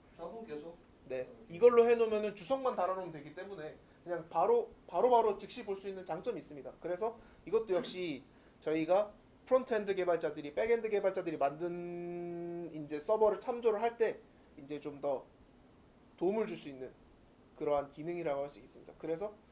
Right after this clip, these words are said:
Speaker 2: 이거 두 개를 이제 지시를 하셨던 내용을 조금 참조를 해보니까 아, 확실히 생산성이 많이 느는구나 라는 거를 많이 느낄 수 있었습니다.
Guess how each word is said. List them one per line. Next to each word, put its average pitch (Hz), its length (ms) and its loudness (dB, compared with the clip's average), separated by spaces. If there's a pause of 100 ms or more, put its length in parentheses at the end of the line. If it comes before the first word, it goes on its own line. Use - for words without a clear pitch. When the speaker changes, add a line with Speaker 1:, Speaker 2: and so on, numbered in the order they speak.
(240)
Speaker 2:
이거 202 680 4 (160)
두 190 340 -8
개를 196 800 4 (100)
이제 139 640 -2 (480)
지시를 165 320 -6
하셨던 175 400 -4
내용을 160 460 -2
조금 160 260 -4
참조를 196 380 -6
해보니까 151 500 -4 (280)
아, 131 80 -6
확실히 170 340 -8
생산성이 214 500 -6
많이 143 300 -6
느는구나 156 560 -4 (840)
라는 160 260 0
거를 180 180 4
많이 160 240 2
느낄 147 220 -12
수 - 100 -14
있었습니다. - 460 -16